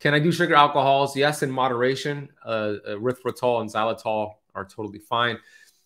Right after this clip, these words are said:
Vitamin B twelve and vitamin D deficiency. Those are both very common. I would take, uh, supplementation with a B complex that has all the B vitamins, not just B twelve,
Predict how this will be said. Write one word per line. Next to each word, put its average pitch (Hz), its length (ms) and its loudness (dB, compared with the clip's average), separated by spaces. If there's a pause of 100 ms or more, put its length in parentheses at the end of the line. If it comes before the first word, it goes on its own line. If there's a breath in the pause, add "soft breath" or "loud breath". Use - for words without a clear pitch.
(140)
Vitamin 165 360 4
B 170 160 -2
twelve 156 360 4
and 131 100 -4
vitamin 139 420 2
D 135 200 -4
deficiency. 113 800 -4 (840)
Those 135 240 0
are 147 80 4
both 139 260 2
very 131 200 2
common. 123 420 -2
I 110 60 0
would 139 180 0
take, - 300 -2 (720 soft breath)
uh, - 160 -12
supplementation 127 960 -2 (120)
with 117 180 -10
a 113 40 -2
B 147 400 -4
complex 160 680 -2
that 123 140 -4
has 120 180 -2
all 123 220 -2
the 139 80 -2
B 151 180 -4
vitamins, 143 500 0
not 120 240 -2
just 123 300 -6 (360)
B 117 140 -12
twelve, 120 460 -2